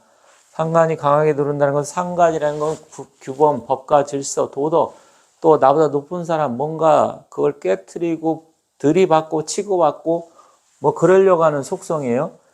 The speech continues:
그래서 상관이라는 건 관을 상한다는 건데 관이라는 건 규범과 도덕과 질서, 자기보다 높은 사람 아니면 국가 기관 뭐 이런 겁니다. 그리고 말로써 뭔가 해보려고 하는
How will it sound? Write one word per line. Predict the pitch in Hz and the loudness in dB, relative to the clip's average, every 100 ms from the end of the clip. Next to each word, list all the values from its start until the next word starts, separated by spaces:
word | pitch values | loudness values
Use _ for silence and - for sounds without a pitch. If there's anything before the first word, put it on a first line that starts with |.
| _ | _
그래서 | - 135 156 160 | -8 2 4 2
상관이라는 | 160 180 175 170 156 147 147 | 0 -6 0 0 0 -2 -2
건 | 151 | -4
관을 | 156 143 147 151 | -4 -2 0 0
상한다는 | 170 165 160 151 139 | 0 -2 2 0 0
건데 | 127 131 135 | -2 -2 -4
관이라는 | - 139 143 135 | -2 -2 0 -2
건 | 131 151 156 _ _ _ - | -2 -4 -6 _ _ _ -6
규범과 | 120 131 147 147 143 143 | -2 2 2 2 2 2
도덕과 | 135 131 139 - 131 | 0 -2 -2 0 0
질서, | - 143 135 - 135 131 | 0 -6 -6 0 2 2
자기보다 | - 131 135 135 139 | -2 -6 -2 -2 -4
높은 | 123 135 135 151 | -2 -2 -2 -6
사람 | 143 139 131 131 131 _ _ _ | -4 -2 0 0 -4 _ _ _
아니면 | 110 120 143 151 185 190 _ - - - | -4 -4 -2 -2 -2 -4 _ -20 -20 -14
국가 | 139 - 156 143 | -10 2 2 2
기관 | 143 139 131 | -2 -4 -2
뭐 | 123 120 | -2 0
이런 | 139 147 | 0 -2
겁니다. | 127 113 101 101 _ _ _ _ | -4 -4 -8 -12 _ _ _ _
그리고 | - 143 147 | -6 0 2
말로써 | 123 147 165 175 170 165 | 4 4 2 -4 -2 -2
뭔가 | 135 127 135 151 | 0 -4 -2 -6
해보려고 | 165 185 180 156 120 | -6 -4 0 0 0
하는 | 113 110 | -4 -6